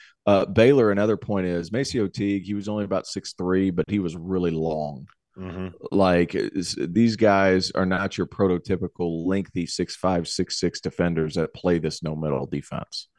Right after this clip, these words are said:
Speaker 2: Mm-hmm.
Speaker 1: Like, so guys are able to see over the top of this no-middle z-, defense for Baylor. And that's the reason they were able to get so many shots. Another thing is, if you set some stuff out high against that, like,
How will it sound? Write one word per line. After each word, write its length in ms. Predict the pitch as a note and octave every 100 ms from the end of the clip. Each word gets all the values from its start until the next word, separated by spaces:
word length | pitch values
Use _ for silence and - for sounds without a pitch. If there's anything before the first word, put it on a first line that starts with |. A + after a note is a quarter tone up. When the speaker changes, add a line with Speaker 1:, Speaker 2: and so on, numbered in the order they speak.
| _
Speaker 2:
Mm-hmm. 220 | G2 F#2+ G2
Speaker 1:
Like, 240 | F2+ E2+ -
so 160 | G2+
guys 340 | F2 G2+ G#2+ G2
are 80 | G2
able 200 | G2 F2
to 60 |
see 260 | - G2+ F2
over 180 | E2+ E2
the 80 |
top 340 | - G#2+ F2 D#2+
of 140 | D#2+
this 400 | C#2 B1+ - C#2+ - _ _ -
no-middle 420 | E2 D2 D#2 D2
z-, 180 | C2 -
defense 460 | - D#2 - C#2 -
for 160 | - E2
Baylor. 480 | F2+ F2+ D2+ - - _ _ -
And 200 | E2+ D#2+
that's 220 | F2+ F2+
the 60 | F2
reason 400 | F2 F2 F2+ D#2+
they 140 | E2+
were 120 | E2
able 160 | E2+ E2
to 100 | D#2
get 200 | E2 E2
so 160 | F2+ E2+
many 140 | D#2
shots. 340 | - G#2 F#2+ -
Another 220 | A2+ G#2
thing 220 | A#2 G2+
is, 200 | G2 F2+
if 140 | F2+
you 100 | -
set 240 | A2 - -
some 140 | G#2+
stuff 300 | - A#2 -
out 180 | A2 -
high 300 | - F2+ G2+
against 400 | A2 F#2 G2+ G2+
that, 240 | A2+ A#2+ - _ _ _ _ _
like, 420 | G2+ G2 F#2+ -